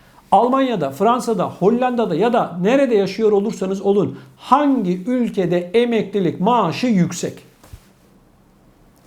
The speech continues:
Bir kişi söylesin bana. Ama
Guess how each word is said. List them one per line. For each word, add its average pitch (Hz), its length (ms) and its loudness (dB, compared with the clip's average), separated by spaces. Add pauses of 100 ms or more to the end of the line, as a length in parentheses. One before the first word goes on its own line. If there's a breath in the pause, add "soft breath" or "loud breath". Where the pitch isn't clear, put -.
Bir 285 120 6
kişi 226 220 -4
söylesin 190 460 -6
bana. - 120 -18 (1500)
Ama 202 340 0